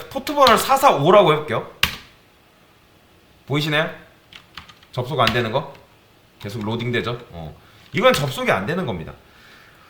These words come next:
어, 근데 사삼삼으로 다시 바꿔볼게요. 접속 잘 되죠? 그죠? 어. 그런 것처럼 각 프로그램마다 암묵적으로 정해져 있는데, 있는 포트가 있어요. 음.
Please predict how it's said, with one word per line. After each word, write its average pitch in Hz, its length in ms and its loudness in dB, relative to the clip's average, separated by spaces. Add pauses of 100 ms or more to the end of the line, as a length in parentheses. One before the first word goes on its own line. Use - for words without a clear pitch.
(140)
어, 156 280 6
근데 202 180 4
사삼삼으로 254 560 4
다시 156 220 0
바꿔볼게요. 139 640 -2 (920)
접속 - 240 -10
잘 98 180 -6
되죠? 85 200 -10 (180)
그죠? 120 200 -14 (140)
어. 78 200 -16 (300)
그런 226 220 4
것처럼 220 540 8 (220)
각 170 300 0
프로그램마다 302 760 4
암묵적으로 202 640 0
정해져 170 480 -2
있는데, 135 600 -4
있는 147 260 0
포트가 285 500 -2
있어요. 92 520 -4
음. 90 200 -10